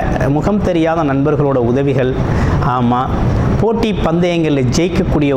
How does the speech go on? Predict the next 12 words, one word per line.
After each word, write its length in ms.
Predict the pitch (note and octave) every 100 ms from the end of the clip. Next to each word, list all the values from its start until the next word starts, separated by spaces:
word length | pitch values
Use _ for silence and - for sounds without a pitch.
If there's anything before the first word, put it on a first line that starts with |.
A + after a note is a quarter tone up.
| B2+
ஒரு 100 | A#2+
அமைப்பு, 420 | C3 C#3+ - C3+ C3 B2
இப்படிப்பட்ட 440 | A#2 C3+ B2 A#2+ B2 A#2
அமைப்புகள்லாம் 680 | D#3 D#3+ D3 C3 A#2+ C3+ -
பொதுவெளியில 580 | D#3 F3+ F#3 D#3 C3+ C#3
உங்களுக்கு 320 | C3+ A#2+ A#2+ A#2+
ஒரு 80 | A#2
நல்ல 180 | D3 D#3+
முன்னேற்றம் 600 | C3 D#3 F#3+ F#3 F3 E3+
கிடைக்க 320 | C#3+ B2 D3 -
காத்திருக்குது. 500 | A#2 - - - - A#2 - - - - - - - E3+
அடுத்து 280 | A#3 B3+